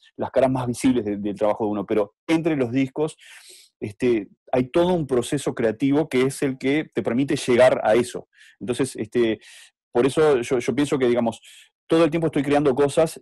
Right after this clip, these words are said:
y algunas de las cosas que creo son, funcionan mejor, otras no, no importa. Es como que el, lo importante es, es otra cosa, es, es seguir avanzando y ahí volvemos al, al, a lo que decía Santiago. Y en ese, en ese aprendizaje, en ese movimiento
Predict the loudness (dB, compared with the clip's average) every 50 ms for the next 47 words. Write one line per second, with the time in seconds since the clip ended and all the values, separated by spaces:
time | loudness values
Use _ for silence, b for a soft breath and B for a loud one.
0 | _ _ -4 2 4 4 6 6 4 4 4 4 4 2 2 0 -2 -6 -8 -6
1 | -6 -4 -2 0 0 0 -2 -2 -2 -2 -2 -4 -6 -10 -12 -6 -6 -4 0 0
2 | 2 2 2 0 2 2 2 2 2 0 -2 -2 -2 -2 -2 -2 -2 -2 -2 -6
3 | b b b _ -2 -2 -2 2 2 2 2 2 -2 -4 -6 -8 -10 -8 -4 -2
4 | -2 0 0 0 0 0 -2 -4 -4 -4 -4 -6 -6 -10 B B B B B -4
5 | -2 -2 0 0 0 2 2 2 2 2 2 2 2 0 -2 -4 -4 -4 -4 -2
6 | -2 -2 0 0 0 0 0 -4 -4 -6 -8 -8 -8 -10 -10 -10 -10 -10 -6 -4
7 | -2 0 2 2 2 2 2 0 -4 -2 -2 0 0 0 0 0 -2 -2 -4 b
8 | b b b -4 0 2 2 2 4 2 2 2 2 2 2 0 -2 -2 -2 -4
9 | -4 -4 -6 -6 -6 -6 -4 -4 -2 -2 -2 -2 -2 -4 -2 -4 -2 2 4 4
10 | 4 4 0 -4 _ _ _ _ -2 0 2 2 4 2 2 2 2 2 2 2
11 | 2 0 0 0 -2 -4 -2 0 -2 -2 0 -2 -2 2 2 2 2 2 -2 -2
12 | -2 -2 -4 -4 -2 -2 -2 0 0 0 0 2 2 2 2 0 0 -2 -4 -4
13 | -4